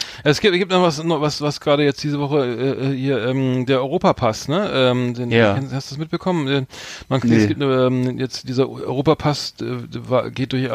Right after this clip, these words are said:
Speaker 1: alles Socials, irgendwie ins-, auf Instagram und so weiter, werden jetzt so ein, wird so ein E U, E U-Pass, äh, ähm, also gibt's, posten Leute ihren E U, E U-Pass, unter anderem Jan Böhmer-, Böhmermann, ähm, und den kann man sich dann sozusagen, äh, online, äh,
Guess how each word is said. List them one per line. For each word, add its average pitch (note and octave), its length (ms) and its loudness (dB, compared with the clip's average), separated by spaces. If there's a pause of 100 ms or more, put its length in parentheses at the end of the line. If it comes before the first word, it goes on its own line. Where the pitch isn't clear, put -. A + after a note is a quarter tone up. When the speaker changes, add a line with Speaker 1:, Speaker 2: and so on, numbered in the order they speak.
(200)
Speaker 1:
alles C#3 460 0 (120)
Socials, D3+ 500 0
irgendwie C#3 220 0
ins-, C#3+ 220 -4
auf B2+ 200 -6
Instagram C#3 480 2
und B2+ 80 0
so C#3 120 -2
weiter, C#3 260 4 (480)
werden C3 240 4
jetzt C3 260 0 (100)
so A#2+ 140 -2
ein, B2 120 -4
wird C3+ 120 -2
so B2 100 -4
ein B2+ 40 0
E C3 200 -2
U, F3+ 60 0 (140)
E C3 160 -6
U-Pass, C#3 460 0
äh, B2+ 100 -8 (400)
ähm, A2 400 -2
also G#2+ 160 -4 (160)
gibt's, - 300 -16
posten C#3+ 500 0
Leute C3 220 4
ihren B2+ 180 -2
E A#2+ 140 -4
U, - 40 -10 (120)
E D3+ 140 6
U-Pass, E3 520 0
unter B2 240 -4
anderem B2+ 220 -2
Jan A#2+ 180 -2
Böhmer-, C3 300 0 (200)
Böhmermann, C#3+ 400 0 (540)
ähm, B2+ 580 2
und A#2+ 260 -2
den B2+ 100 -4
kann B2+ 100 -2
man C3+ 80 2
sich A#2+ 120 -10
dann B2+ 120 0
sozusagen, A#2+ 440 0
äh, A2 40 -8
online, B2 720 2
äh, A#2 540 -2